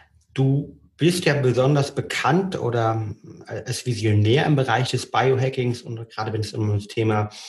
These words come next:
ähm, Chips, Implantate geht, du hast gerade angesprochen, äh, die Verbindung von Technik mit dem Biohacking. Ähm,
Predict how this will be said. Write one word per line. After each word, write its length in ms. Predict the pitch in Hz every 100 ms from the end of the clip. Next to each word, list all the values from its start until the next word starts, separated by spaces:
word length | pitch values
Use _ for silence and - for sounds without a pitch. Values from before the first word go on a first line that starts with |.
| - _ 107
ähm, 240 | 104 98
Chips, 340 | 95 147 151 -
Implantate 720 | 120 120 101 - 131 131 139
geht, 220 | 135 131
du 40 |
hast 120 | 110 -
gerade 160 | 113
angesprochen, 640 | 110 107 - 113 110 110 - - - -
äh, 120 | 107
die 120 | 104
Verbindung 920 | 101 110 104 113 143 135 127 127 123 -
von 540 | - - 110 104 101 - _ -
Technik 560 | - 156 - - 196 160
mit 240 | 147 147
dem 220 | 131 -
Biohacking. 920 | - 117 170 160 170 165 156 160 156 - - - -
Ähm, 400 | 117 120 120 -